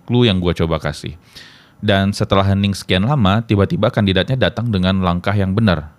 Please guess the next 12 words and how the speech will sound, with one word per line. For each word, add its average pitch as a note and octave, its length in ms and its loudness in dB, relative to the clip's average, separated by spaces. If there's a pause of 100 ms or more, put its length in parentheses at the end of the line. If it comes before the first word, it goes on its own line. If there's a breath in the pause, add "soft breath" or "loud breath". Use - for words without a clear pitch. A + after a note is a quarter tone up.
(100)
Dia F#2 240 0
bilang, G#2 320 0 (400 soft breath)
"Kita B2 240 0
sort G2 240 0
dulu." F#2 320 0 (640)
Oke, F2 400 -4 (320 soft breath)
terus A2 240 2
gue F#2+ 160 2
tanya, F#2 240 0
"Kenapa G#2+ 320 0
harus G2+ 240 2
di-sort?" F2 400 -4